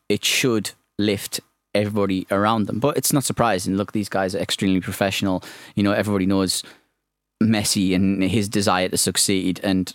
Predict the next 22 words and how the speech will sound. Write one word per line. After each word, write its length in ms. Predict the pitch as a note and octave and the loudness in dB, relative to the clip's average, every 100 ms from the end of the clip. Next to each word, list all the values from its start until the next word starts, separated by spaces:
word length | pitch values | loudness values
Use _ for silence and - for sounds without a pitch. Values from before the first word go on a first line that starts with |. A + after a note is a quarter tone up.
| - | -2
I 80 | G2 | -2
think 400 | - G#2 F#2+ - - _ _ _ | 0 0 -2 -6 -16 _ _ _
Neymar 500 | G#2 A2 G2+ F#2+ F#2+ | 0 2 2 2 0
sometimes 500 | - G2+ F#2 G2 F#2 | 0 0 0 0 0
get 160 | G2+ G2+ | 0 -2
a 20 | |
li-, 120 | F#2 - - | -4 -6 -4
gets 200 | G2 - | -2 0
a 40 | |
little 140 | F#2+ F#2+ | 0 2
bit 120 | G2 | 2
lost. 320 | A2+ G2+ - | 0 0 -4
It 80 | F#2 | -2
gets 180 | F#2+ G#2+ | -2 -2
a 60 | |
little 120 | F#2 | 0
bit, 140 | F#2+ G2 _ | 0 -4 _
you 100 | - | -2
know, 200 | G2 G#2+ A#2 | 0 0 -4
it's, 220 | - - | -6 -6
it's 140 | - | -2
underrated. 580 | A#2+ G#2 G#2 G#2+ - - | 0 2 2 0 -2 -6